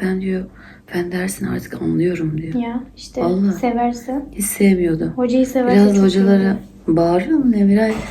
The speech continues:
Speaker 1: Miray'ın şeyi var ya, ufak bir bağırma olsun.
Speaker 2: Bende de var o.
Speaker 1: Şey yapıyor böyle,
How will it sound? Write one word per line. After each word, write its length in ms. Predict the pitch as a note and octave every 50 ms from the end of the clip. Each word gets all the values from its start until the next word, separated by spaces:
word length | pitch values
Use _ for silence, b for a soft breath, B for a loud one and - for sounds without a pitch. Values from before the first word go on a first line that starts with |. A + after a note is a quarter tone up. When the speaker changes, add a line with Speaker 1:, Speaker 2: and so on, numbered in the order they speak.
| B B B -
Speaker 1:
Miray'ın 280 | G#3 G#3 A#3+ C4 B3+ B3
şeyi 320 | A#3+ - - A3+ B3 B3
var 140 | A3+ F#3 E3+
ya, 280 | E3+ F#3 A3 B3 C#4+ - -
ufak 340 | - - - A#3 A#3 A3+ -
bir 120 | A3 G3+
bağırma 440 | - G#3 G#3 G#3+ G#3+ A3 A#3+ A#3+ A3
olsun. 360 | F#3+ - - - B3 C#4+ - - - - b b b b b b b -
Speaker 2:
Bende 300 | B3 A#3 A#3+ A#3 A#3+ A#3
de 100 | A#3 A#3+
var 160 | A#3+ A#3+ A#3+
o. 240 | B3 B3 B3+ - - _ _ _ _ _ _ -
Speaker 1:
Şey 220 | - - C#4+ D4
yapıyor 340 | C#4+ A#3+ - - F#3+ F3 E3
böyle, 400 | E3+ E3+ E3+ E3 E3+ F3 F3+